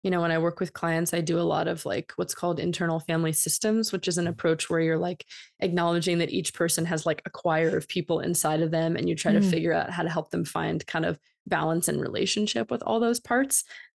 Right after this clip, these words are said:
Speaker 1: Um, that being said, I do, um, I myself engage in some non-monogamy practices.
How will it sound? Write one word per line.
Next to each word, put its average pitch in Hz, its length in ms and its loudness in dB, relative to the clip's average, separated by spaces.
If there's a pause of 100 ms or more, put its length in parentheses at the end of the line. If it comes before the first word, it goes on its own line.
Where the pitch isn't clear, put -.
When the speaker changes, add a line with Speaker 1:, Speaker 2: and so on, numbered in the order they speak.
Speaker 1:
Um, 170 380 2 (200)
that 202 200 2
being 202 160 4
said, 185 280 2
I 180 120 2
do, 175 580 4
um, 175 420 -2
I 196 100 2
myself 175 760 2
engage 170 480 2
in 170 440 0
some 175 220 0
non-monogamy 175 720 2
practices. 262 800 0